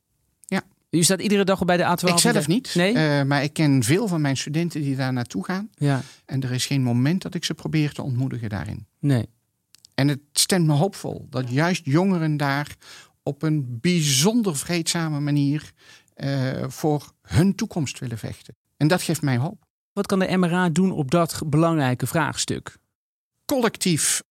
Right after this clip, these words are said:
Speaker 1: alles wat we hier kunnen doen om onze bijdrage te leveren aan die verduurzaming, eh, niet in de weg zitten. Eh, en dat doen we nog wel eens.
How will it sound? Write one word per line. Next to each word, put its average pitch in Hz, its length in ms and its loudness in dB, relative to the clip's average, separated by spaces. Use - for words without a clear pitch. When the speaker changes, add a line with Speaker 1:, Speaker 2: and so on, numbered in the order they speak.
Speaker 1:
alles 202 600 0
wat 156 240 -2
we 139 60 0
hier 170 340 2
kunnen 143 280 2
doen 143 220 2
om 143 180 0
onze 127 240 -2
bijdrage 156 580 0
te 131 120 -8
leveren 120 460 -2
aan 127 120 -2
die 127 120 -4
verduurzaming, 117 840 0
eh, 127 560 2
niet 160 180 2
in 151 80 2
de 139 80 2
weg 139 180 0
zitten. 196 280 -4
Eh, 135 280 -6
en 139 80 -2
dat 135 140 0
doen 156 120 4
we 170 60 2
nog 180 160 0
wel 180 140 -2
eens. - 260 -14